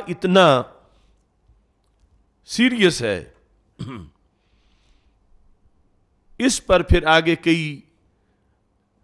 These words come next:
सूरतें हैं जिनको हम अफ़कार ख़त्म नबूवत में बयान करना चाहते हैं कि कैसे लाजिम आ जाता है कि ये बंदा सरकार दो आलम सल्लल्लाहु अलैहि वसल्लम के बाद किसी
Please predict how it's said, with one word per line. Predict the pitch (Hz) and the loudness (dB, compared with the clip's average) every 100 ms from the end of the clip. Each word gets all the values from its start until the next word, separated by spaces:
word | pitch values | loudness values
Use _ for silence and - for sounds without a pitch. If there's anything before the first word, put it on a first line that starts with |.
| _ _ _ - | _ _ _ -12
सूरतें | - 170 156 - 175 | -4 -2 -2 2 2
हैं | 143 143 | 4 0
जिनको | 147 160 151 131 | 0 -2 -2 -2
हम | 139 147 - | -2 -4 -8
अफ़कार | 139 - 143 139 131 | -10 -6 -2 0 -2
ख़त्म | 143 131 127 | -6 -8 -6
नबूवत | 120 127 127 120 | -6 -4 -6 -6
में | 120 | -6
बयान | 113 113 | -2 -4
करना | 104 104 104 | -6 -8 -8
चाहते | 95 101 - 95 | -6 -8 -8 -10
हैं | 87 _ _ _ _ | -10 _ _ _ _
कि | - - _ _ | -20 -20 _ _
कैसे | 214 254 254 226 220 202 175 - | 4 4 4 0 0 0 -6 -4
लाजिम | 147 165 160 180 | 2 4 4 4
आ | 170 160 | 6 6
जाता | 151 147 165 | 6 6 2
है | 135 156 | 2 0
कि | 143 | -4
ये | 139 151 | -2 0
बंदा | 135 131 131 135 113 - _ _ _ _ _ _ _ _ _ _ _ _ _ _ _ - | 0 -2 2 2 2 -4 _ _ _ _ _ _ _ _ _ _ _ _ _ _ _ -4
सरकार | 156 143 156 156 | -4 4 4 4
दो | 127 123 | 4 4
आलम | 127 139 170 | 4 4 0
सल्लल्लाहु | - 156 135 127 135 | 0 2 2 4 4
अलैहि | 131 | 4
वसल्लम | 117 151 151 147 | 0 0 0 0
के | 113 117 | -2 -2
बाद | 95 127 135 - | 4 4 4 0
किसी | 147 135 147 | -8 -6 -6